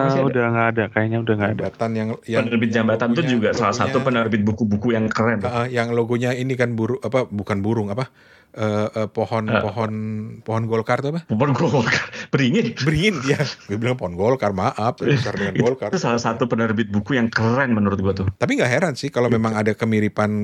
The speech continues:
Speaker 3: stylenya, karena Mbak Reda itu kan juga pasti besar dengan buku itu.
Speaker 1: Iya, buku Tono dan Tini itu ceritanya kan sederhana gitu kan. Cuma dari satu, eh, terus habis, terus satu, apa, tentang,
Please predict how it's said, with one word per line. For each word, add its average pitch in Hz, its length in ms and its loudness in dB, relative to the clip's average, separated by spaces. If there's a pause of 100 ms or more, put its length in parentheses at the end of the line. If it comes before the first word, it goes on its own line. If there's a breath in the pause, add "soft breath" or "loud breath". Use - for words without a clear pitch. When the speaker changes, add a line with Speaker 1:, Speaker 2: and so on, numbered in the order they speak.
(120)
Speaker 3:
stylenya, 104 480 0
karena 160 200 -2
Mbak 151 200 4
Reda 110 240 4
itu 120 120 0
kan 294 120 0
juga 135 240 4
pasti 139 260 -4
besar 143 340 2
dengan 123 260 2
buku 110 300 -2
itu. 87 340 -6 (100)
Speaker 1:
Iya, 110 560 2
buku 151 320 0
Tono 240 240 0
dan 240 180 2
Tini 254 240 2
itu 262 140 -2
ceritanya 202 520 0
kan 226 120 2
sederhana 117 720 2 (140)
gitu 101 260 2
kan. 113 320 2
Cuma 110 240 0
dari 117 320 2
satu, 107 480 0 (300)
eh, 85 220 0
terus 120 220 0
habis, 101 260 2 (240)
terus 113 180 0
satu, - 460 0
apa, - 360 0
tentang, 104 220 0